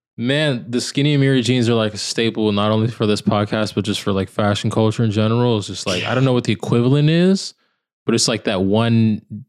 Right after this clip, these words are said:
thing that you're just like, "Oh God, here it, it's walking over here. Oh God." And you just, like, you look away and you avert eyes.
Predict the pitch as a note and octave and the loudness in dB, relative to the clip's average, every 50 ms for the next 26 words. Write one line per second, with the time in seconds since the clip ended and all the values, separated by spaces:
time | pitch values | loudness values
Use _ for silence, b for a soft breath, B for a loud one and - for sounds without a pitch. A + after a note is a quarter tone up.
0 | _ _ - C3 A#2+ A#2+ A2+ A2 G#2 G#2 G#2 G#2 G2 - A2 G2 F#2 - A2 G2+ | _ _ -4 -2 0 2 2 2 2 2 0 0 -2 -2 -2 -4 -2 -2 -2 -2
1 | F#2+ F2+ A2+ G2+ G2+ G2 F2+ E2 F#2 G#2+ G#2+ G#2 G#2 - - - - A#2+ A2 G#2+ | 0 0 -2 -2 0 -2 -4 -4 -2 -2 -2 -2 -2 -4 -6 -6 -4 -2 -2 -2
2 | - - G#2+ G#2 G2+ G2 F#2+ F#2+ G#2 G2+ G2 G#2 G#2+ G2 A2+ G#2+ - - A#2 A#2+ | -2 -2 -4 -4 -4 -6 -8 -8 -8 -8 -6 -8 -8 -8 -8 -8 -4 -2 -2 -2
3 | A2+ G#2+ G#2+ - A2 G2+ G#2 G#2 G#2+ A2 G#2+ A2 G2+ G#2 A2 A2+ A2 G#2+ G#2+ G#2 | -2 -2 -2 -4 -4 -2 -2 -2 -2 0 0 0 0 2 2 2 2 2 2 2
4 | G2+ G2 G#2+ G#2+ G#2+ G#2 G#2 A2 A#2 B2 B2 - - | 0 2 2 2 2 2 2 2 0 0 -2 -4 -6